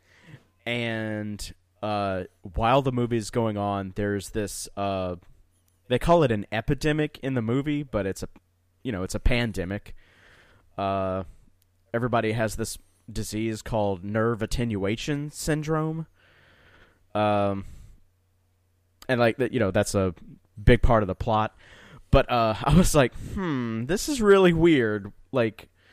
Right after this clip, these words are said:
end of twenty twenty, I'm watching a movie that takes place in twenty twenty-one, and there's a pandemic, and, you know, and it's obviously not quite as fun as, uh,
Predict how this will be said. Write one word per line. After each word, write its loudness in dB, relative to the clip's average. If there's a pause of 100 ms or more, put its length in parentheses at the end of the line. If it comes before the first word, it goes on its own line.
(760)
end 2
of 4
twenty 2
twenty, 2
I'm 0
watching 0
a 0
movie 2
that 0
takes -2
place -2
in -6
twenty -2
twenty-one, 2
and -6
there's -4
a -6
pandemic, 2
and, -6 (1200)
you 4
know, 4
and 2
it's 0
obviously 8
not 4
quite 4
as 0
fun 4
as, 0
uh, 2